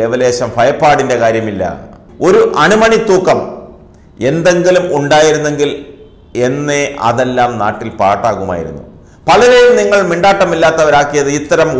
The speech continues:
ഓലപ്പാമ്പുകൾ കാട്ടിയാണ്. മിസ്റ്റർ കൃഷ്ണരാജ്, എനിക്ക് സംരക്ഷിക്കാൻ കോടികളുടെ ആസ്തിയില്ല. എൻ്റെ കയ്യിൽ നികുതി കൊടുക്കാത്ത ഒരു രൂപയുടെ സമ്പാദ്യവുമില്ല. കണക്കിൽപ്പെടാത്ത ഒരു നയാ പൈസ ഞാൻ എവിടെയും നിക്ഷേപിച്ചിട്ടില്ല.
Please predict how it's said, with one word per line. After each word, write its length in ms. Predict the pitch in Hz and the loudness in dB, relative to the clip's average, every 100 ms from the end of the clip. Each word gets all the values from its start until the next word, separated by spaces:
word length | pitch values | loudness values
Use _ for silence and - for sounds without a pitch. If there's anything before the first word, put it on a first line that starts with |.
| 160 | 2
ഓലപ്പാമ്പുകൾ 640 | 208 226 208 190 170 147 120 | 4 4 2 2 2 0 0
കാട്ടിയാണ്. 440 | 110 98 90 82 - - - | -2 -4 -6 -8 -16 -20 -14
മിസ്റ്റർ 220 | 143 190 - | -6 -6 -4
കൃഷ്ണരാജ്, 560 | 143 165 185 175 165 - - - - 160 | -8 -6 0 2 0 -4 -12 -14 -6 -2
എനിക്ക് 300 | 196 - - - - - | -2 -4 -6 -8 -16 -6
സംരക്ഷിക്കാൻ 600 | 131 147 147 143 117 127 - 113 | -6 -4 -8 -8 -8 -8 -8 -6
കോടികളുടെ 540 | 123 143 135 131 113 107 | -2 -2 -2 -2 0 0
ആസ്തിയില്ല. 480 | - 120 104 90 80 - - - - 98 | -2 -6 -6 -6 -8 -8 -18 -20 -10 -6
എൻ്റെ 200 | 123 139 143 | -4 -4 -4
കയ്യിൽ 260 | 123 113 110 - - 98 | -4 -4 -8 -10 -12 -8
നികുതി 320 | 104 131 101 104 | -6 -4 -6 -8
കൊടുക്കാത്ത 460 | 104 107 104 - 107 - 135 | -8 -6 -6 -4 -6 -4 -2
ഒരു 100 | 196 233 | 0 2
രൂപയുടെ 420 | 220 202 202 180 170 | 2 2 2 2 0
സമ്പാദ്യവുമില്ല. 640 | 151 151 147 143 123 104 82 - - - - - - - - - - | 0 0 0 -2 -4 -4 -6 -6 -16 -20 -20 -20 -20 -20 -20 -20 -6
കണക്കിൽപ്പെടാത്ത 720 | 120 147 160 147 143 139 139 143 - - 113 | -6 -4 -6 -4 -2 0 0 0 0 -4 -6
ഒരു 120 | 123 123 | -4 -4
നയാ 300 | 117 127 165 160 - | -2 2 2 0 -2
പൈസ 260 | 127 226 - 90 - - - - | -4 -4 -4 -4 -6 -18 -18 -6
ഞാൻ 180 | 110 131 117 | -2 -2 -4
എവിടെയും 280 | 110 113 104 | -4 -6 -6
നിക്ഷേപിച്ചിട്ടില്ല. 680 | 87 113 98 95 90 82 | -8 -8 -8 -10 -12 -12